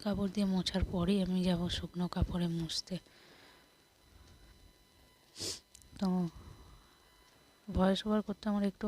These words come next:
অসুবিধাই হচ্ছে। যাই হোক, তো চলো, ভিজে কাপড়ে মুছে নিই। যেরকম প্রতিদিন করি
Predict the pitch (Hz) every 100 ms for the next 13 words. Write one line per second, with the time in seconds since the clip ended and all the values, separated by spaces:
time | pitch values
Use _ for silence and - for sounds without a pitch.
0 | 135 175 180 180 190 175 170 - 185 185
1 | 180 180 185 - - - - - - -
2 | _ _ - - - - 196 208 202 185
3 | 185 180 190 190 - 185 185 185 170 -
4 | 180 185 208 - - _ _ _ _ _
5 | - - - - - _ _ 196 175 180
6 | 170 180 175 175 - 180 185 180 - 175